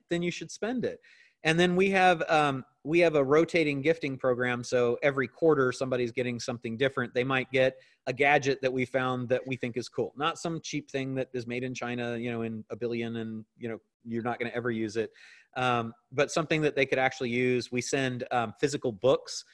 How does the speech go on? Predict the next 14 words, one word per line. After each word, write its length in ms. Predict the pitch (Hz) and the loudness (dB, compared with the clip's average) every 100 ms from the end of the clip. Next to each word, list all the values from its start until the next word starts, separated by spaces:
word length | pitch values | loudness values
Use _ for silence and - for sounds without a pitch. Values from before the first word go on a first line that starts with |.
| _ _ | _ _
So 160 | 160 | 4
we're 180 | 156 180 | 6 6
rotating 540 | 160 185 185 170 151 | 8 6 4 2 0
a 60 | 131 | -4
quarter 460 | - 170 180 170 143 | -4 2 6 6 6
of 100 | 135 | 4
our 180 | 131 | 2
list 480 | 123 135 147 - - _ _ _ | 2 2 2 -2 -12 _ _ _
is 160 | 127 110 | -6 2
getting 520 | 147 147 139 135 127 | 4 6 2 0 -4
one 240 | 123 151 | 0 2
of 140 | 147 117 | 2 2
those 340 | 131 135 - | 4 4 0
things 580 | - 127 127 123 120 - | -4 -2 -2 -4 -6 -10